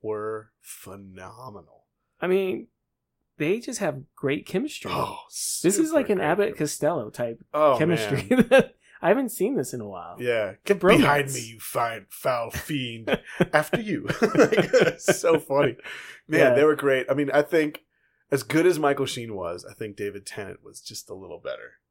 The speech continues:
Speaker 2: Yeah, he,
Speaker 1: He
Speaker 2: you,
Speaker 1: was
Speaker 2: you can't
Speaker 1: so
Speaker 2: help
Speaker 1: good.
Speaker 2: but like him. 'Cause
Speaker 1: Oh, man.
Speaker 2: And, and you know, it's funny 'cause he's evil, or he's supposed to be.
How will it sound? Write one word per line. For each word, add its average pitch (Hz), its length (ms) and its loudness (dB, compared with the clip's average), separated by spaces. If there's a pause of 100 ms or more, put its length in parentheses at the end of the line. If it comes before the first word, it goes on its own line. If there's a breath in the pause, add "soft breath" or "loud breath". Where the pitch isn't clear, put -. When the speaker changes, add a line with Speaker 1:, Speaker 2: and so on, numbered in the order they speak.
Speaker 2:
Yeah, 147 480 -4
he, 143 280 -10
Speaker 1:
He 175 100 -16
Speaker 2:
you, 165 200 -8
Speaker 1:
was 151 240 -8
Speaker 2:
you 165 80 -6
can't 196 280 0
Speaker 1:
so 190 40 -4
Speaker 2:
help 196 200 2
Speaker 1:
good. 202 80 0
Speaker 2:
but 175 100 -4
like 139 260 -4
him. 110 320 -8 (180)
'Cause 131 240 -2
Speaker 1:
Oh, 127 160 2
man. 117 460 -8 (380)
Speaker 2:
And, 180 140 -2
and 185 220 0
you 185 80 0
know, 190 200 2
it's 165 140 -4
funny 180 280 -2
'cause 147 180 -8
he's 127 220 -16
evil, 135 760 -8 (520)
or 127 80 -4
he's 120 80 -4
supposed 139 280 0
to 95 60 -14
be. 175 320 -20